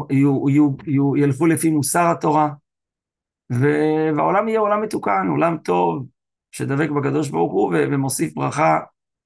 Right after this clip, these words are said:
אה, לעולם אחד לשני, עולם מתוקן. אז בסוף זה רצון השם.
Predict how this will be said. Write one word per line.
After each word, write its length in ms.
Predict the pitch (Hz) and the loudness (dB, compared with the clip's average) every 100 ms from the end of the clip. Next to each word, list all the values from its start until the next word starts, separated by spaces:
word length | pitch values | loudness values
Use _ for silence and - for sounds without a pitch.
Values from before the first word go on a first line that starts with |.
| _ 214 | _ -6
אה, 240 | 123 131 | -4 -4
לעולם 420 | 131 123 135 139 123 | -2 -2 0 -2 -4
אחד 200 | 127 127 | -6 -6
לשני, 440 | 123 127 127 - _ _ - | -6 -4 -4 -8 _ _ -8
עולם 220 | 131 143 | -4 -4
מתוקן. 460 | 143 120 123 123 117 _ _ _ _ _ _ _ - | -4 -6 -6 -6 -6 _ _ _ _ _ _ _ 0
אז 220 | 160 160 | 0 0
בסוף 460 | 165 165 - 285 359 | -2 0 0 0 0
זה 80 | 415 494 | 0 0
רצון 220 | - - | -2 -2
השם. 360 | 156 - 127 | -2 -4 -6